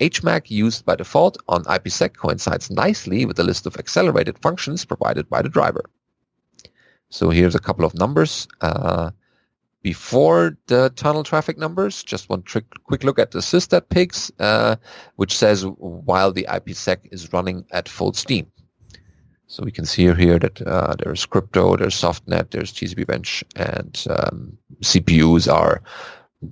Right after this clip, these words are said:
roughly fifty percent, uh, used, so that's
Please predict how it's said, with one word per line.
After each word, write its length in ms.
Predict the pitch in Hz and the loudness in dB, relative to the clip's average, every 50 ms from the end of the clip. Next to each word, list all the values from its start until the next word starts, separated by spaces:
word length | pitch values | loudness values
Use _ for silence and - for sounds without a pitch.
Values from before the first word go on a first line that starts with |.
| - _ _ _ _ - _ | -18 _ _ _ _ -20 _
roughly 380 | 82 82 82 85 82 - 87 | -2 0 0 0 2 2 0
fifty 300 | 82 - 104 87 - - | 2 2 2 0 0 -4
percent, 600 | 85 - 95 87 - - 90 87 92 - - - - _ _ | 0 0 2 2 2 2 0 0 0 -4 -10 -16 -18 _ _
uh, 160 | 90 90 87 | 0 2 4
used, 540 | 90 90 87 92 98 104 110 - - - - - - | 4 2 2 0 0 0 -2 -4 -8 -12 -16 -18 -20
so 160 | - - - | -10 -10 -4
that's 460 | 92 85 - - - - - - - | -2 -2 -2 -2 -4 -8 -10 -10 -14